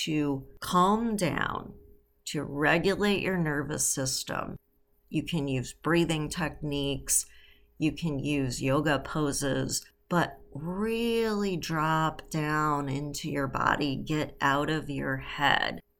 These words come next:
use your five senses, and truly feel into what you should do to respond. The next way to deal with uncertainty is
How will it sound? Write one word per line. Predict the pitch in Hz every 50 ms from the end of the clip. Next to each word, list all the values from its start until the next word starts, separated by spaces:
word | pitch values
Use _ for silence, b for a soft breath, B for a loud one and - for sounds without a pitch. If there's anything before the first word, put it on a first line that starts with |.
| _ _ _ _ _ _ _ -
use | 165 143 170 175 175 190 208 202 202 170
your | 170 160 160
five | 156 - - 165 143 135 - 147 139
senses, | - - - 170 131 139 143 127 - - - - 95 98 98 95 85 - - - - - _ _ _ _ _ _ _ _ -
and | 151 143 143 143 143 139 - _ _ - -
truly | - - - 196 202 202 196 185 175 170 170 160 151
feel | 151 - - - 151 143 135 135 - -
into | - 151 143 135 139 135 - - - - -
what | - 156 165 131 123 98 - - -
you | - 147 143 143 139
should | 127 127 - - 147 139 127 127
do | - 135 131 139 139 139
to | 127 - - 135 127
respond. | 127 131 135 120 113 - - - - - - 131 120 117 - - - - - - - - - _ _ _ _ _ _ _ _ _ _ _ _ _ _ _ _ -
The | 160 185 190
next | 190 226 311 359 - - -
way | 202 190 175 165 160 151 147 - -
to | - - 175 156
deal | 151 - 175 165 151 147
with | 156 151 139
uncertainty | 143 143 135 127 127 - 214 220 - - 160 151 - - 143 - - - -
is | 185 190 185 180 180 170 165 -